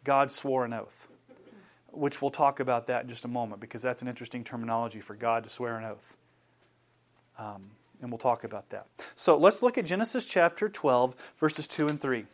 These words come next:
This is the first time we actually see this, the situation with, with Abraham. Now, before we get to this, does anybody remember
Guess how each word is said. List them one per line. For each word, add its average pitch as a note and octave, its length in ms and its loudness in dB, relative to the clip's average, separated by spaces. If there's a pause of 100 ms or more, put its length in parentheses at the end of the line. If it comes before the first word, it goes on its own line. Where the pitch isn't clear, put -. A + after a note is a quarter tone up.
(1120)
This D#3 340 6
is D3+ 220 0
the D3 80 0
first F3+ 420 0
time D#3 460 -2 (280)
we D3 280 -2
actually D3+ 480 0
see C#3 600 0 (480)
this, C3+ 260 2
the C3+ 120 -6
situation C3+ 720 0
with, B2+ 380 -2
with C3+ 180 -6
Abraham. B2 440 -2 (240)
Now, E3 320 4
before A3+ 280 4
we B3+ 120 2
get F#3 180 2
to - 80 -6
this, C3 220 -2
does D3+ 180 -4
anybody G#3+ 340 0
remember C#3 920 0